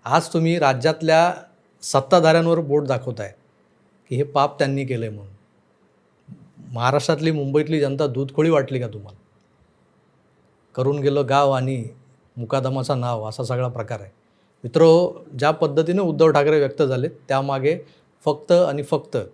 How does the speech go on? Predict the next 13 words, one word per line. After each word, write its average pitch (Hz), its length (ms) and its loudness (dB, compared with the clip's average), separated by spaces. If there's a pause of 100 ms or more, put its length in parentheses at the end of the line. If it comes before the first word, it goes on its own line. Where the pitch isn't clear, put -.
(380)
आपल्या 139 280 -2
कुटुंबियासाठी 170 880 2
असलेली 156 380 -2
पोटतिडीक 156 680 -4
त्यातून 143 260 -2
दिसून 131 280 -6
आलेली 107 280 -8
आहे, 107 40 -20 (320)
त्यामुळेच 147 440 -2
तेवढे 147 200 4
आक्रमक 135 380 -2
झाले 117 240 -4
होते. 104 260 -14